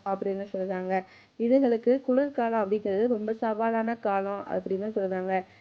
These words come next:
இதனால கூட்ட கூட்டமா தான் வாழும் அப்படின்னு சொல்றாங்க. பெண் குயின், ஆஹ், தன்னோட குஞ்சுகளை ரொம்ப சேஃபா பார்த்துக்கும் அப்படின்னு சொல்றாங்க. எப்படி பார்த்துக்கும் அப்படின்னா கங்கா காலுக்கு கீழேயே வச்சுக்குமா, அப்படி வச்சுக்கிட்டு தான் அது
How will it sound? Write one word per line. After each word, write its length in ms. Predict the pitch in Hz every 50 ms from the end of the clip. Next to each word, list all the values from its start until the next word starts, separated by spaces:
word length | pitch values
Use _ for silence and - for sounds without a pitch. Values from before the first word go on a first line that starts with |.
| _ _ -
இதனால 440 | 226 240 240 233 226 214 208 226 262 -
கூட்ட 240 | - 294 285 285 285
கூட்டமா 420 | 277 277 247 226 220 202 220 214 208 196
தான் 220 | 208 214 240 240
வாழும் 460 | 220 190 185 190 190 196 202 196 190 -
அப்படின்னு 480 | - - - 208 - 196 190 185 190 208 214 -
சொல்றாங்க. 440 | 208 190 190 190 185 185 185 185 185 180 185 185 _ - _ _ _ _ -
பெண் 220 | 262 262 277 311 339
குயின், 440 | 330 320 294 269 233 214 208 233 277 277 277 - -
ஆஹ், 420 | 220 214 214 214 214 214 208 202 - -
தன்னோட 260 | 226 220 226 220 208 214 208
குஞ்சுகளை 440 | - 247 277 277 311 294 269 220 233 240
ரொம்ப 220 | 226 214 214 220
சேஃபா 400 | 220 - 233 233 247 247 262 254 247 247
பார்த்துக்கும் 480 | 220 214 214 214 214 208 - 220 220 208
அப்படின்னு 360 | 202 196 - 196 190 185 202 208 208
சொல்றாங்க. 400 | 202 196 185 190 185 180 185 185 185 - - - _ _ _ - -
எப்படி 280 | 214 220 214 254 262 254 254 226
பார்த்துக்கும் 380 | 214 214 214 240 220 226 220
அப்படின்னா 320 | 208 214 202 196 208 196 208 247 269 -
கங்கா 320 | - 214 208 220 240 277 285
காலுக்கு 400 | 285 233 220 226 233 240 233 240 226
கீழேயே 460 | - 254 262 277 294 269 240 240 262 277
வச்சுக்குமா, 540 | 254 226 208 - 214 208 - 190 196 196 190 185 - _ _ _ -
அப்படி 260 | - 202 196 - 220 208
வச்சுக்கிட்டு 440 | 196 214 214 - 247 - 214 208 185
தான் 180 | 196 233 285 262
அது 120 | 214 214